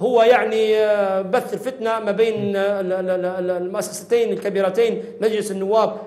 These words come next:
وال-، ال-، ال-، ال-، الق-، قيادة الجيش. لا شك أن هنالك بعض الآراء وبعض الرؤى، ولكن لا تصل إلى درجة الخلاف. أعتقد أن هنالك فيه تفاهم كبير، هنالك فيه لقاءات، هنالك فيه مراسلات ما بين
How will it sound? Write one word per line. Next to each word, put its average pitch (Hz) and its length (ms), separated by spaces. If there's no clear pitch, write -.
وال-، 220 140
ال-، 202 240
ال-، 190 160
ال-، 196 500
الق-، 196 520
قيادة 208 200
الجيش. 214 280
لا 254 80
شك 247 280
أن 220 140
هنالك 208 340
بعض 202 260
الآراء 202 440
وبعض 202 280
الرؤى، 220 280
ولكن 208 340
لا 202 60
تصل 202 380
إلى 202 140
درجة 233 360
الخلاف. 240 440
أعتقد 233 320
أن 214 100
هنالك 220 360
فيه 247 160
تفاهم 214 340
كبير، 226 360
هنالك 220 300
فيه 226 160
لقاءات، 220 520
هنالك 226 340
فيه 220 140
مراسلات 226 520
ما 202 80
بين 220 320